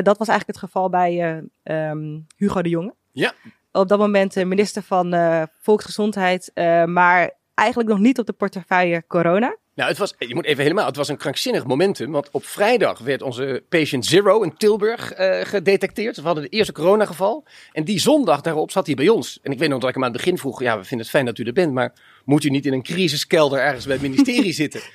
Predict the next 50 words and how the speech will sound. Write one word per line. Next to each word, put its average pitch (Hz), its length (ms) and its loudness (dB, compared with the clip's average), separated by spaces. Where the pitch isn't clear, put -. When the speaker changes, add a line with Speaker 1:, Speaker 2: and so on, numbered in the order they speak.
Speaker 2:
En 185 100 -2
toen - 80 0
zei 311 200 0
hij 226 100 -2
heel 208 160 2
laconiek, 180 340 0
"Nee, 208 100 -2
nee, 240 180 0
dat 202 120 -8
heb 196 100 -2
ik 196 100 -4
aan 190 80 2
mijn 175 100 -6
staatssecretaris, 170 880 -6
eh, 147 260 -8
Speaker 3:
Regelt 220 400 2
Bruno 240 360 2
wel, 165 200 -4
zo 202 80 -2
Speaker 2:
dat 190 100 0
Speaker 3:
zei 226 120 6
hij 247 160 -2
Speaker 2:
regelt 190 120 2
Speaker 3:
het. 214 180 2
Speaker 2:
Bruno 202 160 6
wel." 180 180 4
Speaker 3:
<laughs> 320 200 4
Speaker 2:
Nou 294 140 4
ja, 160 220 2
goed, - 320 -6
famous 190 340 0
last 170 240 4
word, 160 240 4
we 151 60 0
weten 165 160 0
hoe 165 140 -4
het 156 80 -4
geëindigd 143 320 -2
is. - 260 -8
Speaker 1:
Laten 233 220 2
we 254 40 -2
gaan 240 120 2
luisteren 214 320 0
naar 185 100 0
Hugo 208 220 -4
de 196 60 -2
Jonge 175 220 -2
bij 160 200 -2
Operatie 135 400 -8
Interview. 131 340 -12